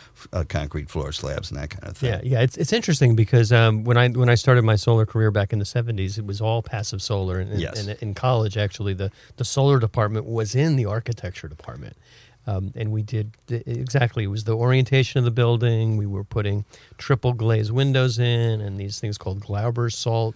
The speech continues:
Speaker 2: heat sinks and concrete and the whole thing. Are people still doing that?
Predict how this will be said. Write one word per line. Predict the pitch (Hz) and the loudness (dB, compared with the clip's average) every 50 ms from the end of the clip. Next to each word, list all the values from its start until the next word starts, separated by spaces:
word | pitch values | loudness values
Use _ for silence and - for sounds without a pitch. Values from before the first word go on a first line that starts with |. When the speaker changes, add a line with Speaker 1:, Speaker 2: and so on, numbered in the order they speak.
| _ - | _ -8
Speaker 2:
heat | - 131 123 127 | -6 -6 -6 -4
sinks | - - - 123 117 117 117 113 113 113 - - | -4 -2 0 2 2 2 2 0 -2 -4 -6 -6
and | 95 95 98 98 | -6 -6 -6 -8
concrete | - - 117 113 110 - - 120 117 113 117 | -4 -2 0 0 0 -2 -2 -2 0 -2 -2
and | 113 101 | -4 -4
the | 101 | -4
whole | 113 110 104 | -2 -2 -4
thing. | - - 107 104 101 - - - - - - | -4 -6 -8 -8 -10 -12 -16 -20 -20 -8 -6
Are | 135 | -6
people | - - 202 240 - 285 208 | -6 -6 -8 -8 -8 -8 -10
still | - - 220 214 208 185 | -6 -4 -4 -4 -2 -4
doing | 139 117 143 147 160 185 190 196 | -4 -4 -4 -4 -4 -4 -6 -8
that? | 220 233 240 247 | -10 -10 -14 -16